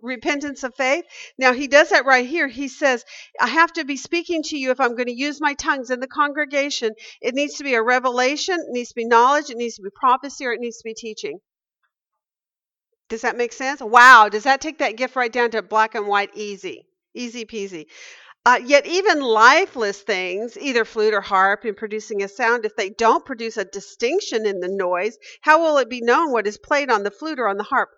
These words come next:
I remember somebody doing that, demonstrating it in a lesson one time, and they got horns out and just started making <laughs> noises with the, I'm going, "Oh, please." And somebody else was clanging, and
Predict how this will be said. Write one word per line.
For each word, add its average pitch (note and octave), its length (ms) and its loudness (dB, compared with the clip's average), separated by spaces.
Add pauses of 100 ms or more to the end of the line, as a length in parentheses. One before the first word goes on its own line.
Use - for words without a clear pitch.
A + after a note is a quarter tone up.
(220)
I B3+ 80 -2
remember B3 300 -4
somebody A#3 500 -2
doing B3 280 -8
that, G3 180 -2
demonstrating G#3+ 600 -2
it F#3 100 -8
in F#3 160 -8
a F3+ 60 -8 (360)
lesson A3 400 0
one G3 160 -4
time, G3 240 -2
and F#3+ 100 -8
they G3 80 -4
got G3 260 0
horns A3+ 360 -2
out G3 80 0
and F#3 80 -8
just G3+ 140 -14
started G3+ 200 -10
making F#3+ 300 -8
<laughs> B4+ 360 4
noises B3 840 2
with C#4 140 -4
the, A#3 80 4
I'm A3 220 4
going, A3 200 2
"Oh, D4 160 2
please." D4+ 500 -8
And A#3 80 -10
somebody C4 300 -2
else A3+ 180 0
was G3 140 -10
clanging, A3 680 0
and G3 100 -8